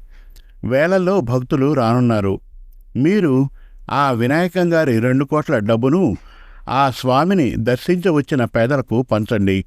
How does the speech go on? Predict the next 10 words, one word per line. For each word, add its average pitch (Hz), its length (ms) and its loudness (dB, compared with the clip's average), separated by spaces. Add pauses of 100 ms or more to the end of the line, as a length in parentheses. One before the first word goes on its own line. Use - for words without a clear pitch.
(760)
ఆరు 147 260 2
గంటలకల్లా 143 800 0 (640)
వారి 135 540 0
శ్రీమతి, 156 580 2
డ్రైవర్ 131 520 0 (200)
ఆలయంలో 131 480 0
ఉంటారు. 98 500 0 (580)
వారిరువురు 135 680 2 (180)
చాలా 120 180 2
మంచివారు. 107 560 0